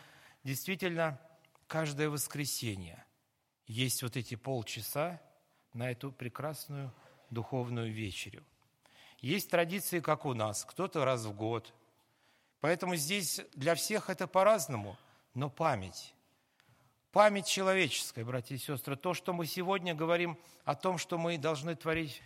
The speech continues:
сие воспоминания, насколько она коротка, насколько она в долгую напоминает нам о том, что мы повторяем этот день, И для нас он становится настолько важным, что мы говорим,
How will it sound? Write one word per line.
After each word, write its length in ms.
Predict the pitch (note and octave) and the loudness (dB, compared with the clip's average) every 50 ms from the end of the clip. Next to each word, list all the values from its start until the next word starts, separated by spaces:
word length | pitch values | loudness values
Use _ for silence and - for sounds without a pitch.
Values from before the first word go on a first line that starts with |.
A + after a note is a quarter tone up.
| - - | -18 -14
сие 320 | - - - D#3+ D#3+ D#3+ D#3 | -10 -6 -2 0 2 2 2
воспоминания, 920 | D3+ D#3 C#3 - - D3+ D3 D#3 D#3 D3 C3+ A#2+ A2 G#2 G2+ G#2 - - _ _ _ _ _ _ _ _ _ _ | 2 0 -2 -2 -4 -4 -2 -2 0 2 0 0 0 -2 -6 -10 -14 -18 _ _ _ _ _ _ _ _ _ _
насколько 500 | C#3+ D3+ D3+ - - G#3+ G#3 F3+ - - | -2 -2 -2 0 2 0 0 0 2 2
она 180 | F#3 F3 F3 E3+ | 2 2 2 0
коротка, 640 | - - E3+ F3 E3+ - - - B2+ A2 G2+ G#2 - - | 0 2 2 2 0 0 -4 -6 -6 -4 -6 -8 -12 -8
насколько 540 | C#3 C3+ B2+ - - E3+ E3+ D#3+ - D#3+ D#3 | -6 -6 -6 -4 -2 -2 -2 -2 0 0 0
она 320 | D#3 D#3 D#3 D3+ D3 B2 - - - - | 0 0 -2 -2 -2 -6 -12 -18 -18 -16
в 120 | A#2 A2+ | -14 -10
долгую 580 | G#2+ B2+ E3 F#3 F#3 F3 D3+ D#3 D#3+ D#3 D3+ D3 D#3+ | -4 -2 -2 0 -2 -2 -4 -4 -4 -4 -4 -6 -8
напоминает 720 | E3 C#3+ D3 C3 - D3+ D3 D3+ D3+ D3+ D3+ D3 C#3+ - C#3+ | -6 -6 -6 -4 -4 -4 -2 -2 -2 0 0 0 -2 -2 -4
нам 160 | C#3+ C3+ C3+ | -2 0 0
о 60 | C3 | 0
том, 360 | - - E3+ F3 F#3 F3 - - - - - - _ | 0 -2 -2 -2 -2 -4 -8 -12 -20 -20 -20 -20 _
что 220 | - - - D3 | -14 -6 -4 -2
мы 140 | C#3 C#3 C#3 | -2 -2 -4
повторяем 720 | - - C3 - - - C#3+ C#3+ D#3 D3+ C#3 B2+ A#2+ A2+ G2+ - - _ _ _ _ _ _ | -4 -6 -8 -6 -6 -6 -4 -2 0 0 0 -2 -4 -6 -8 -12 -18 _ _ _ _ _ _
этот 300 | - B2+ - - A2 G2+ | -8 -8 -6 -6 -8 -8
день, 400 | G2+ G#2+ A#2 D3 F3 F#3 F#3+ F3+ - - _ - - - _ _ _ _ - | -8 -6 -4 -4 -4 -4 -4 -8 -10 -16 _ -20 -20 -20 _ _ _ _ -8
И 80 | C3+ B2 | -6 -4
для 160 | A#2+ - C3+ | -2 -2 0
нас 240 | C#3 C#3 C#3 - - | 0 0 -2 -2 -4
он 80 | C#3 | -4
становится 760 | A#2+ - - C3+ C3 C3+ C3+ C3 A#2+ - - - B2+ B2+ - - | -6 -6 -6 -6 -6 -4 -4 -4 -6 -6 -8 -8 -10 -12 -12 -10
настолько 580 | - B2+ D3 B2 - - - E3+ D3+ - - B2 | -8 -8 -6 -6 -8 -4 -2 -2 -2 -2 -4 -4
важным, 460 | G#2+ B2+ D#3+ G3 F#3+ C#3+ C3+ B2 G#2+ | 0 4 4 4 4 2 0 -4 -4
что 220 | G2+ - - C#3 C3 | -4 -6 -6 -2 -2
мы 100 | B2+ B2+ | -2 -2
говорим, 320 | B2 C3 C3+ C3 C3+ | 0 -2 -2 -2 -4